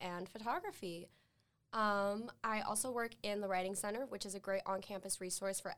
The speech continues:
anyone looking to get any help with their papers at any stage.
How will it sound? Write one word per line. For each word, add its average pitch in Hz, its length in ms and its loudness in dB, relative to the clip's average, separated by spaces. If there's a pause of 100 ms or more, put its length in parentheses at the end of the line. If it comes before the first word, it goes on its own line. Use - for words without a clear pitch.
anyone 269 480 2
looking 208 340 -4
to 202 80 -6
get 202 160 -2
any 190 140 -2
help 185 400 0 (360)
with 196 140 -6
their 180 140 2
papers 254 560 0
at 196 200 2
any 208 180 -2
stage. 202 340 -2